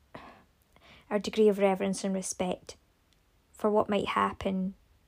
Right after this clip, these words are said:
if we do the wrong thing with what it is that we have been gifted,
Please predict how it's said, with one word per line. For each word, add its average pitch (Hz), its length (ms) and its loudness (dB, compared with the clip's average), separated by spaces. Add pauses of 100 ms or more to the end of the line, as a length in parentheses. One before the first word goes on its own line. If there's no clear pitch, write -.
(140)
if - 140 -10
we 202 100 0
do 190 160 -2
the 185 100 -4
wrong 196 280 0
thing 185 400 -6 (1500)
with 202 320 0
what 190 140 -2
it - 60 -2
is 185 160 -4
that - 100 -6
we 190 120 -2
have 185 120 -6
been 196 140 -4
gifted, 190 580 -4